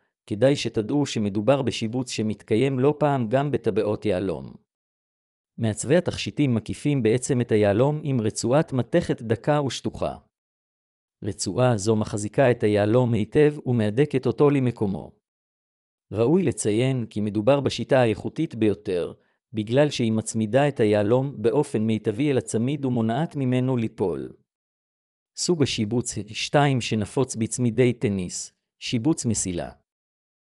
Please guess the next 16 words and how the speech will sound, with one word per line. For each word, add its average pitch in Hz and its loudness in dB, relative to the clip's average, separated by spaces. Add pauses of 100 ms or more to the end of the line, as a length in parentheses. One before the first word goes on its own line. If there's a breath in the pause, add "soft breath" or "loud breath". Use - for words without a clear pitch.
(160)
השיבוץ 104 -4
השני 101 0
והנפוץ 101 -2
גם 127 2
כן 131 2 (260)
הוא 113 -4
שיבוץ 131 -2
מסילה. 90 -4 (1080)
מדובר 113 2
בעצם 110 0
בשיבוץ 110 -4
שבמהלכו 107 -2
מציבים 123 -4
בשורה 123 0
כמה 127 0
יהלומים, 101 0